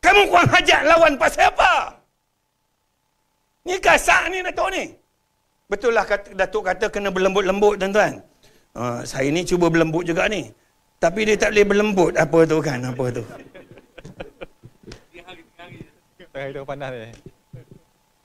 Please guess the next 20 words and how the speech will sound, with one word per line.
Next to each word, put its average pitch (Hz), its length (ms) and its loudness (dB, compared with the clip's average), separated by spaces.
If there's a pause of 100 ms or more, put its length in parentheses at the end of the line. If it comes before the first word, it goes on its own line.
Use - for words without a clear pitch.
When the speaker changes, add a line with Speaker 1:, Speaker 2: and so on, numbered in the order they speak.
(320)
Speaker 2:
Urus 131 160 -2
dia 160 240 -2
minta 127 540 -8 (320)
up 139 260 -2 (560)
volume 131 400 0
aku. - 160 2 (2750)
Speaker 1:
Sedar, 269 460 -4
kadang-kadang 294 600 -4
kita 339 240 -6 (160)
t-, 359 240 -20
tidak 349 240 -6
pernah 311 240 -6
berlaku 302 520 -12
adil 220 600 -8
dalam 220 240 -8
kita 247 240 -12
berinteraksi 233 640 -14
dengan 220 240 -14
orang 214 240 -6
is-, 247 240 -14